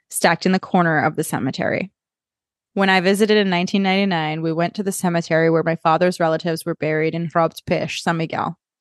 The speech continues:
The area, which is typically known to be poorer, had maybe seventy-five cement boxes stacked up two or three rows high.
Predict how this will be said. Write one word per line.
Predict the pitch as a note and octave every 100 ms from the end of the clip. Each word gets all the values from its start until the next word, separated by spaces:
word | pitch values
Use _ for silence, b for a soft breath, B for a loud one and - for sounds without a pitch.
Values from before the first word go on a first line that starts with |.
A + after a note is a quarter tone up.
| _ _ _ _ _ _ _ -
The | G3
area, | G#3 G#3+ F#3 F#3
which | F#3
is | F3+ -
typically | G3+ - F#3 F3
known | E3+ D#3+
to | -
be | D#3
poorer, | D#3 - A#3 F#3 E3+ - b b _
had | F#3 F3+
maybe | F3+ F3
seventy-five | F#3 G3 F#3 G3+ G3 F3 E3+
cement | F#3+ F3 E3+
boxes | D#3+ C#3+ - D3+ C#3+ -
stacked | - - E3 D#3 -
up | D3+
two | - G#3
or | F3+
three | F3+ F3 E3
rows | D3+ D#3
high. | - - -